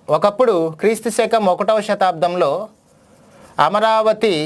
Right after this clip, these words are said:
మహాచైతన్యానికి, దానికటం అంటే అమరావతి, అమరావతిలో ఉన్నటువంటి అమరావతి స్తూపానికి సంబంధించి ఒక చర్మాకారుడు, అతని పేరు విధికుడు. విధికుడు అనేటటువంటి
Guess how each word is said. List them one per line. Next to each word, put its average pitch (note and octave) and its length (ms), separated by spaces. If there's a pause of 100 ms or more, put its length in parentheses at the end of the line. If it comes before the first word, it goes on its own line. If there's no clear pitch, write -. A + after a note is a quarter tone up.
(440)
మహాచైతన్యానికి, F#3+ 1040 (1160)
దానికటం G3 460
అంటే G#3+ 160
అమరావతి, E3+ 420 (200)
అమరావతిలో G#3 920
ఉన్నటువంటి F#3 440 (300)
అమరావతి G3 520
స్తూపానికి G#3+ 560
సంబంధించి F3 500 (480)
ఒక C#3+ 60 (120)
చర్మాకారుడు, F#3 680 (120)
అతని D3+ 260
పేరు F3 260
విధికుడు. C#3+ 520 (920)
విధికుడు A3 500
అనేటటువంటి G3 400